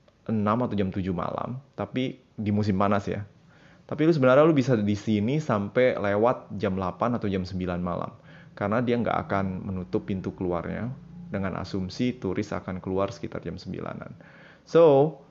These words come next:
pintu pen-, eh, masuk akan ditutup sejam sebelumnya, jam enam so-, malam udah tutup. Jadi orang nggak bisa mengunjungi lagi. Tapi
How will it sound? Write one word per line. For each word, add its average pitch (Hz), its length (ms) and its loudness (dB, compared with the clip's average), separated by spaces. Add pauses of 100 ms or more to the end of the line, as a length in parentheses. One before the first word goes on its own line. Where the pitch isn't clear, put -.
(120)
pintu 110 720 2
pen-, 101 240 -2
eh, 101 240 -2
masuk 107 500 -2
akan 98 300 -2
ditutup - 420 -4 (140)
sejam 110 560 0
sebelumnya, 87 560 -6
jam 101 180 -4
enam 92 460 -6
so-, - 340 -12
malam 90 400 -6
udah 95 220 -4
tutup. - 340 -6 (580)
Jadi 95 200 -2
orang 98 260 0
nggak 85 120 -2
bisa 87 180 -4
mengunjungi 87 420 -6
lagi. 98 380 -8 (500)
Tapi 135 580 0